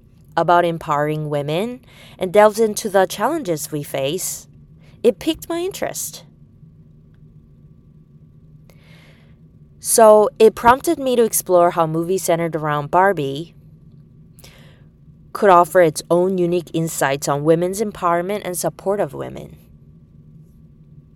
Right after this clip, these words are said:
I was excited. Focusing on women's financial advocacy wasn't a matter of choice for me. It emerged from a very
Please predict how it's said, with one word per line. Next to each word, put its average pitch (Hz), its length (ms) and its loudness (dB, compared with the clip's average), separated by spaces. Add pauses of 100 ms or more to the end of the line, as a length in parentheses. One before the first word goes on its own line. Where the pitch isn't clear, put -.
(280)
I 185 80 -2
was 240 160 -2
excited. 262 680 -4 (1600)
Focusing 339 640 0
on 214 160 0
women's 180 400 2
financial 175 600 -2
advocacy 220 840 -4 (920)
wasn't 254 560 0
a 208 120 0
matter 190 360 2
of - 240 -6
choice - 480 -8
for 139 160 -10
me. 131 320 -18 (960)
It 185 100 2
emerged 208 500 0
from 202 440 -2
a 160 120 -4
very 180 600 0